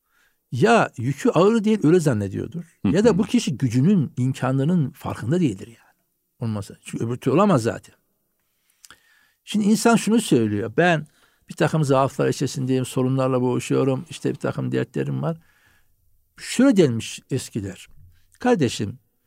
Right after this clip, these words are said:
Speaker 1: sen hangi sıkıntılarla, dertlerle boğuşuyorsun? Tamam. Peki biz seni Peygamberimizin hayatıyla karşı karşıya koyalım. Buyur kardeşim. Peygamberimizin çektiği sıkıntılara, belalara,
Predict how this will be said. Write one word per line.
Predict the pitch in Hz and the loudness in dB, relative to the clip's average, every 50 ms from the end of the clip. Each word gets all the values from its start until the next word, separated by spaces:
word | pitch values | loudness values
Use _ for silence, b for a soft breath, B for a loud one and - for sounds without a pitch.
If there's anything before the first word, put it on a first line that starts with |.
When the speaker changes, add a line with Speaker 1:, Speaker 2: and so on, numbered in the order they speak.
| _ _ _ _ _ | _ _ _ _ _
Speaker 1:
sen | - - 220 202 | -4 -2 0 0
hangi | 170 208 220 214 185 160 | 2 2 2 2 2 0
sıkıntılarla, | - - 147 - 139 127 - 131 127 131 123 120 113 117 | 0 -2 -4 -4 -4 -2 -2 -2 -2 0 0 0 0 0
dertlerle | 127 117 - - - 113 113 113 123 | -2 -4 -4 -6 -6 -4 -4 -4 -2
boğuşuyorsun? | 117 113 110 - - 123 113 - - 156 | -2 -4 -4 -4 -6 -10 -10 -10 -12 -14
Tamam. | 160 - 175 143 110 95 - _ _ _ _ _ _ _ _ | -10 -8 -6 -6 -6 -8 -12 _ _ _ _ _ _ _ _
Peki | - 277 247 - - 120 110 113 170 196 - | 0 0 0 2 0 -2 -2 -2 -4 -4 -2
biz | 233 208 165 | -2 -2 -2
seni | - - - 226 185 131 123 143 185 _ _ _ _ _ _ _ _ _ - | -2 0 0 2 2 2 0 -2 -6 _ _ _ _ _ _ _ _ _ -4
Peygamberimizin | - 220 208 220 220 214 208 202 202 190 175 160 143 - 165 | -2 -2 0 2 0 2 4 4 4 4 4 2 2 0 -2
hayatıyla | 156 143 185 208 185 143 - - 139 147 170 165 | -2 0 2 4 4 2 2 0 -2 -2 -2 -2
karşı | - 160 147 131 - 160 | 0 0 -2 -2 -2 -6
karşıya | - 110 107 - - 139 135 | -6 -6 -8 -6 -6 -6 -6
koyalım. | - - - - - - _ _ _ _ _ _ _ _ - | -6 -8 -12 -14 -14 -20 _ _ _ _ _ _ _ _ 0
Buyur | 262 254 226 - | 2 2 2 4
kardeşim. | - 156 143 147 139 - - - _ _ _ _ _ _ _ _ _ _ _ _ _ _ _ _ _ _ _ _ _ _ _ _ _ _ _ _ | 2 0 0 0 -6 -8 -10 -20 _ _ _ _ _ _ _ _ _ _ _ _ _ _ _ _ _ _ _ _ _ _ _ _ _ _ _ _
Peygamberimizin | - - 233 240 254 254 247 247 233 226 190 202 190 165 | 0 0 4 4 6 6 6 6 6 4 4 2 2 2
çektiği | - - 180 160 - - 175 170 151 | 2 0 0 0 -2 -2 0 0 0
sıkıntılara, | - - - 156 - 156 143 - 147 143 143 139 143 139 117 101 123 | 0 0 -6 -2 0 0 0 2 2 2 2 2 2 0 0 0 0
belalara, | 123 120 120 123 123 120 110 113 113 117 113 107 - | 2 2 2 2 2 2 0 0 0 0 0 -2 -4